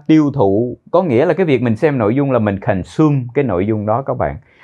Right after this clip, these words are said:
Mình ăn uống cái gì thì mình cũng là consume cái đó, là mình tiêu thụ cái đó ha các bạn. Thì động từ consume kể cả trong cái phần nội dung về thông tin này nó cũng được luôn các bạn ha.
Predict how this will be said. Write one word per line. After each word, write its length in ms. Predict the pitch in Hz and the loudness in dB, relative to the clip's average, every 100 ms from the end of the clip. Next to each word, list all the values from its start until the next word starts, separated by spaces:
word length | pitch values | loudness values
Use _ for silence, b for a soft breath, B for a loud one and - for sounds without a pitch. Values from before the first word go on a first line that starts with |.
| b | b
Mình 140 | 127 123 | -2 0
ăn 200 | 151 151 | 0 0
uống 260 | 156 208 | 0 0
cái 120 | 202 | 0
gì 360 | 175 123 107 98 98 | 2 2 2 0 -2
thì 120 | 98 | 0
mình 260 | 98 98 107 | 0 0 -2
cũng 260 | - 104 175 | 0 0 0
là 320 | 160 110 98 | -2 0 0
consume 640 | - 107 95 - 147 131 117 | 0 -2 -2 -2 0 0 0
cái 140 | 135 | -2
đó, 300 | 135 123 151 - | -2 -4 -6 -4
là 100 | 98 | -2
mình 160 | 92 82 | -2 -2
tiêu 200 | - 143 123 | 2 2 2
thụ 320 | - 80 95 | -2 -2 -2
cái 140 | 120 127 | -4 -6
đó 220 | 123 139 _ _ _ | -8 -12 _ _ _
ha 260 | 120 110 - | -2 -2 0
các 100 | 139 | 0
bạn. 220 | 123 85 80 B B | 0 0 -4 B B
Thì 200 | 110 95 - | 0 2 2
động 240 | 101 120 | 0 2
từ 160 | 117 101 | 2 2
consume 720 | 131 95 - 175 165 143 107 | 0 -2 -2 2 2 2 -4
kể 240 | 110 87 156 | 0 0 0
cả 340 | 107 90 131 175 | -2 -4 -4 -4
trong 300 | - 139 127 | -2 -2 -2
cái 140 | 123 147 | -2 -2
phần 460 | 147 92 87 85 | 0 -2 -2 -4
nội 280 | 87 90 104 | 0 0 2
dung 400 | 131 131 117 104 104 - | 2 0 -2 -6 -10 -2
về 240 | 95 87 | 2 2
thông 220 | 98 120 | 2 0
tin 220 | 113 117 107 | 2 2 2
này 260 | 92 80 b b b | 0 -2 b b b
nó 400 | 110 110 127 160 160 | 0 2 2 0 -2
cũng 240 | 87 127 | -4 0
được 200 | - - | 0 2
luôn 200 | 123 104 | -2 0
các 80 | 113 | 0
bạn 200 | 104 92 | 0 0
ha. 240 | 120 110 | 0 0